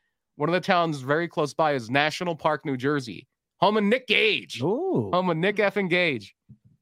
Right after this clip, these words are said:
Speaker 1: And another guy who was, uh, who was a police officer in National Park, New Jersey,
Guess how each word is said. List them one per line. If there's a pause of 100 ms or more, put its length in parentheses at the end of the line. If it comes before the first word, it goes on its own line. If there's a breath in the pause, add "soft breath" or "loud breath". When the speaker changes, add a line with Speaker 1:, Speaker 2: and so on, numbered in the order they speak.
Speaker 1:
And
another
guy
who
was,
uh,
who
was
a
police
officer
in
National
Park,
New
Jersey,